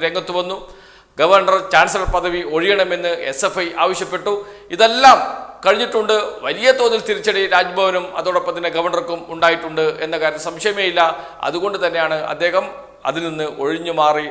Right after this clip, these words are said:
നടക്കുന്നത്. അദ്ദേഹം ഇടയ്ക്കൊരു കാര്യം പറയുന്നുണ്ട്, സിംഗിൾ ബെഞ്ച് വിധിയാണല്ലോ എന്ന്. എന്ന് വെച്ചാൽ ഡിവിഷൻ ബെഞ്ചിൽ പോകുമോ എന്ന ചോദ്യത്തിന് ഉത്തരം പറയുന്നില്ല. അതും അദ്ദേഹത്തിൻ്റെ മനസ്സിലുണ്ട്. പെട്ടെന്നൊന്നും ഒരു തീരുമാനത്തിലേക്ക് പോകില്ല എന്നാണ് മനസ്സിലാകുന്നത്. അദ്ദേഹം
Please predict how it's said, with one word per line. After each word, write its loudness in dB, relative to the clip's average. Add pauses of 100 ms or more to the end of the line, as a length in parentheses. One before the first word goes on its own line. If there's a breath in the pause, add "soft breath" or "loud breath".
(120)
നടക്കുന്നത്. -4 (200)
അദ്ദേഹം 0
ഇടയ്ക്കൊരു 2
കാര്യം 6
പറയുന്നുണ്ട്, 2 (360 loud breath)
സിംഗിൾ 0
ബെഞ്ച് 0 (160)
വിധിയാണല്ലോ 4 (220)
എന്ന്. -6 (120)
എന്ന് -4
വെച്ചാൽ 2
ഡിവിഷൻ -6
ബെഞ്ചിൽ -4
പോകുമോ 4 (380 loud breath)
എന്ന 0 (100)
ചോദ്യത്തിന് 2
ഉത്തരം 2
പറയുന്നില്ല. 4 (300)
അതും 0
അദ്ദേഹത്തിൻ്റെ -2 (100)
മനസ്സിലുണ്ട്. 0 (360 loud breath)
പെട്ടെന്നൊന്നും 0
ഒരു 0
തീരുമാനത്തിലേക്ക് 2
പോകില്ല 2 (240)
എന്നാണ് 4 (140)
മനസ്സിലാകുന്നത്. 2 (220)
അദ്ദേഹം 2